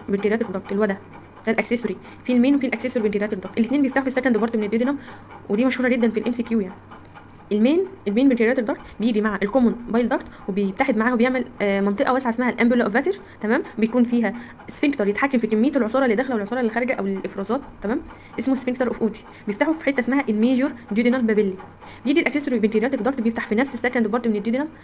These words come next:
اهو، الاكسسوري بنكرياتيك داكت الاسم اهو، الاكسسوري بنكرياتيك داكت ماينور ديودينال بابيلي. تعال نقرا بقى الكلام، اظن كده وضحت. الهيد اوف بنكرياس ده كميديال، الكومون بايل داكت والمين بنكرياتيك، بنكرياتيك داكت الاثنين بيتحدوا عشان يكونوا الامبولا اوف فاتر اللي طبعا بتسراوند باي سفنكتر بيتحكم،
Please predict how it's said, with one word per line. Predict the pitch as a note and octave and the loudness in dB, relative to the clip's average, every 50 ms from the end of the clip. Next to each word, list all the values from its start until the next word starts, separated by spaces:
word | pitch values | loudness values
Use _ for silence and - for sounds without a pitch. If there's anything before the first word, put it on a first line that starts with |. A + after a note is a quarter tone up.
| - - - | -20 -6 -2
اهو، | G#3+ C#4 | -2 -2
الاكسسوري | - - - - - B3 B3 A3+ | -2 -4 -6 -4 -2 -2 2 2
بنكرياتيك | G3+ G#3 G3+ G3+ G#3+ A3+ A3 | 2 2 2 0 0 0 -2
داكت | F#3 A3+ C4+ D4 - G3+ | -2 -2 -4 -4 -4 -6
الاسم | - A3+ - G3+ | -6 -4 -2 -2
اهو، | A3+ D4 | -2 -2
الاكسسوري | C#4+ - G3 - A#3 A3+ G#3+ G3 | -4 -8 -6 -6 -4 -2 -2 -4
بنكرياتيك | F#3+ - - - - G3 G#3+ A3+ A3 | -4 -6 -8 -6 -2 -2 0 0 -2
داكت | F#3 G#3 D4 - - - - - - - - | -2 -4 -4 -6 -8 -18 -20 -20 -14 -4 0
ماينور | G#3+ A#3 A#3 A#3 A#3+ A#3 | 4 6 6 6 6 4
ديودينال | A#3 A3+ A3 A3 A3+ A3+ A3+ | 2 2 2 4 4 4 2
بابيلي. | A3+ - G3 F#3+ F#3+ F3+ - - - - - - - - - - - - - - - - - - - | 0 -2 -4 -4 -4 -6 -8 -14 -20 -20 -20 -20 -20 -20 -20 -20 -20 -20 -20 -20 -20 -20 -14 -2 2
تعال | G#3+ A#3+ | 4 4
نقرا | A#3 A3 G#3 G#3 | 4 4 4 2
بقى | G3 G#3 | 0 0
الكلام، | G#3 - G3 A#3+ C#4 - - - - - | 0 0 -2 -2 -2 -4 -12 -18 -14 -12
اظن | - F#3+ G#3 A3 | -4 -2 0 0
كده | A3 A3 G#3+ | 2 2 0
وضحت. | A3 - - D4 - - - - - - - - | 0 0 -2 -4 -6 -8 -16 -20 -20 -8 -4 0
الهيد | G3+ B3+ B3 | 0 2 2
اوف | A#3+ G#3 | 4 2
بنكرياس | G#3+ G#3+ G#3 F#3+ G3+ C4 D#4 - - - - - - | 2 2 2 0 0 -2 -2 -4 -12 -18 -18 -8 -8
ده | G3 | -4
كميديال، | F#3+ F#3+ F#3+ A3+ A3 B3 C#4 D4+ - - - - | -2 2 2 4 4 2 0 0 -6 -10 -6 -6
الكومون | G#3+ G3+ D4 C#4+ C4+ A3+ | -2 4 6 6 6 6
بايل | B3 B3 | 4 2
داكت | G#3+ B3+ C4 - | 2 0 0 2
والمين | A#3 G#3+ G#3+ B3+ C4 | 2 4 4 4 4
بنكرياتيك، | B3 A3+ A3 G#3+ A#3+ B3 A#3+ A#3 - - - - | 4 4 4 4 4 4 2 0 -2 -10 -10 -6
بنكرياتيك | F#3+ F#3+ G3 G3 - G3+ A#3+ C#4 A3+ - | -4 -2 -2 0 0 0 0 0 0 0
داكت | - G#3 G3+ - - - | -2 -4 -4 -4 -6 -4
الاثنين | G#3 G3+ G3+ A3+ A#3 B3 A3 | -4 0 2 4 4 4 4
بيتحدوا | G3 G3 G3 B3 B3+ C4 | 2 2 0 0 0 0
عشان | A#3 A#3 G#3+ G#3 | -2 0 0 -2
يكونوا | G3+ G3+ G#3 G3 G#3+ B3+ C#4+ C#4+ - - - - | -2 -2 0 0 2 2 0 -2 -4 -12 -4 -2
الامبولا | G3+ G3+ G#3+ G#3 A3+ B3+ - | -2 0 2 2 4 4 4
اوف | A3 | 2
فاتر | F#3 A3 A#3 - D4+ D#4+ - - - - - - - - - - - - - - - - - - - - - | 2 0 0 0 -4 -8 -8 -14 -18 -18 -20 -20 -20 -20 -20 -20 -20 -20 -20 -20 -20 -20 -20 -18 -18 -8 -2
اللي | G3 G#3+ | -2 2
طبعا | A#3 C#4 D#4 D4 | 4 4 6 6
بتسراوند | A#3+ A#3 - A3+ G#3+ B3 C4+ A#3 | 4 4 4 4 4 4 4 4
باي | G#3+ G#3+ | 2 0
سفنكتر | G#3+ - C#4 C#4 B3+ A3 G3+ | 2 2 2 2 4 2 2
بيتحكم، | F#3 G#3 - - - C#4 C4+ - - G3+ G3 F#3 | 0 0 0 0 -2 -2 -2 0 0 0 0 0